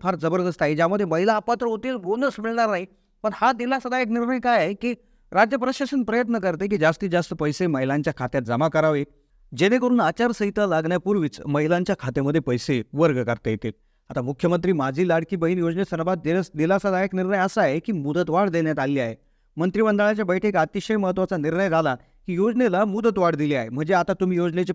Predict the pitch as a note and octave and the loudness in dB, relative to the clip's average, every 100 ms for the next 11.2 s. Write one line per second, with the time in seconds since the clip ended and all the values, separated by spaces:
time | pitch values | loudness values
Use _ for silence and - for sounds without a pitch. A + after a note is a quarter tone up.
0 | - D3+ D#3 D#3 D#3 C#3 C#3+ C3+ _ _ | -4 -2 0 -2 -2 -4 -2 -4 _ _
1 | - E3+ D#3+ C#3 F3 F#3 D#3 D#3 D#3 E3+ | -4 -2 0 0 0 2 2 2 0 -2
2 | C#3 D#3 G3 G3+ - G3 G#3+ E3 D#3 D3+ | -4 -2 0 0 0 -2 2 2 2 0
3 | - D3 C#3+ _ _ - F#3+ G3 D#3 C#3 | 0 -4 -4 _ _ -4 2 4 4 0
4 | _ - D#3+ A3 A#3+ A3+ B3 F#3+ E3 E3+ | _ -2 2 4 2 2 2 2 4 2
5 | E3 G3 F3 E3 A#3 - A3 G3+ G3 F3+ | 0 -2 0 0 0 -2 -4 -4 -4 -2
6 | F3+ E3 - F#3 F#3+ F3+ F#3+ G#3+ - A3 | 2 2 0 -2 -2 -2 -2 -2 -2 -2
7 | G3 C#4 - G#3 A#3 C4 B3+ G#3 A3+ C#3+ | 2 0 0 0 2 0 0 0 0 -2
8 | _ F3 F3 E3 D#3 E3+ F#3+ _ _ F#3 | _ -4 -2 0 0 0 -4 _ _ 0
9 | F3+ E3 F#3+ E3+ C#3 D3 A#2+ - D#3 D3 | 2 2 0 -4 -2 -2 -2 -4 -2 0
10 | F3+ D3+ D#3 D3 C3+ E3 C#3 D#3 D3+ C3 | 2 2 0 0 -2 -2 0 0 0 0
11 | A2 | -2